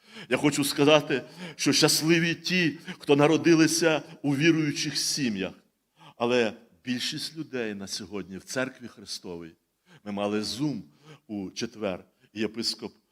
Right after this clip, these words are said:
з Херсона, наш брат Олександр Бабійчук, сказав, що в їхній церкві в Херсоні дев'яносто відсотків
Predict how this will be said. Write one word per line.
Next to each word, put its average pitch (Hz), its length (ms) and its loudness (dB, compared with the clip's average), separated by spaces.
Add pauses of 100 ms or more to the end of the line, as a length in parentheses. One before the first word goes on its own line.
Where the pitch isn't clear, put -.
(160)
з - 80 -20
Херсона, 101 580 -8 (320)
наш 95 140 -12
брат 104 240 -8
Олександр 104 400 -12
Бабійчук, 101 480 -12
сказав, 98 420 -12
що - 140 -14
в 90 80 -16
їхній 120 340 -12
церкві 123 600 -12
в - 140 -18
Херсоні 101 640 -10 (680)
дев'яносто 127 720 -12
відсотків 113 760 -16